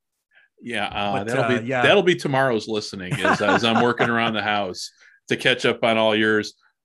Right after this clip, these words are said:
Speaker 1: And, you know, but, you know, talking about Howard, and you, you're right there
Speaker 2: Yes.
Speaker 1: with me. But, you know, you explain now to the younger generation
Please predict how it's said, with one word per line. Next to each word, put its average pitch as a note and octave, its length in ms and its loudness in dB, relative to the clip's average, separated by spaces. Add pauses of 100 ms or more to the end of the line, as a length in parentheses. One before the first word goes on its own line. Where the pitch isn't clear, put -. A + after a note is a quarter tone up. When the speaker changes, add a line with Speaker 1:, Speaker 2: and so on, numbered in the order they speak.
(160)
Speaker 1:
And, B2 320 0
you C3+ 80 -6
know, C3+ 60 -2
but, C#3 220 -8
you C#3+ 100 -2
know, A#2 60 -2
talking F#3 340 -10
about E3 180 -2
Howard, C#3 440 0
and G#2 160 -8
you, A2+ 280 -4
you're A2 180 -8
right A#2 240 0
there A2 140 -4
Speaker 2:
Yes. C3 280 -2
Speaker 1:
with - 20 -8
me. F#2 200 -10 (340)
But, C#3 220 2 (180)
you C#3 100 -6
know, B2 60 -2
you A2+ 160 0
explain C#3 480 -4
now B2+ 260 2
to C#3 140 -6
the G#2 120 -6
younger A#2+ 360 0
generation F2 800 -6